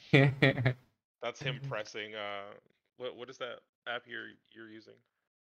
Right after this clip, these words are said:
Speaker 1: Mm.
Speaker 2: Uh, to
Speaker 1: Mm.
Speaker 2: stream?
Speaker 1: Stream?
Speaker 2: Yeah.
Speaker 1: Twitch? <laughs> Oh, I don't know. Oh, uh, Streamlabs? Is that what you're talking about?
Speaker 2: Yeah. Pressing Streamlabs.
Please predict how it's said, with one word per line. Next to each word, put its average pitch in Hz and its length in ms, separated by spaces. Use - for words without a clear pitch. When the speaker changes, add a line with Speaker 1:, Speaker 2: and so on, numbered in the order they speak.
Speaker 1:
Mm. 110 600
Speaker 2:
Uh, 101 720
to 113 40
Speaker 1:
Mm. 107 600
Speaker 2:
stream? 104 300
Speaker 1:
Stream? 104 380
Speaker 2:
Yeah. - 100
Speaker 1:
Twitch? - 340
<laughs> 151 260
Oh, 139 480
I 87 80
don't 104 220
know. 147 360
Oh, 101 300
uh, 95 400
Streamlabs? 147 800
Is - 80
that - 80
what - 60
you're - 80
talking 131 260
about? 131 240
Speaker 2:
Yeah. 95 680
Pressing - 260
Streamlabs. - 720